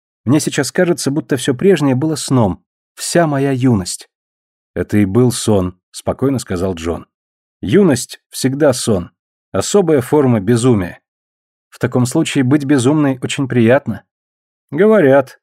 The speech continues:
мрачно ответил Джон. «Но теперь я в этом не уверен.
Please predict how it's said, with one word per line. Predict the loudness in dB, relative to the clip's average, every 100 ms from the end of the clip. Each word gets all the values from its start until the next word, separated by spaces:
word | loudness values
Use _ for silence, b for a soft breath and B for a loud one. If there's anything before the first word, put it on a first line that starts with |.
| _
мрачно | -4 -4 -2 -6
ответил | -4 -6 -6
Джон. | -8 -8 -10 _ _ _ _ _ -6
«Но | -4
теперь | -2 0 4
я | 4
в | 4
этом | 2 2
не | 2
уверен. | 2 2 2 0 -4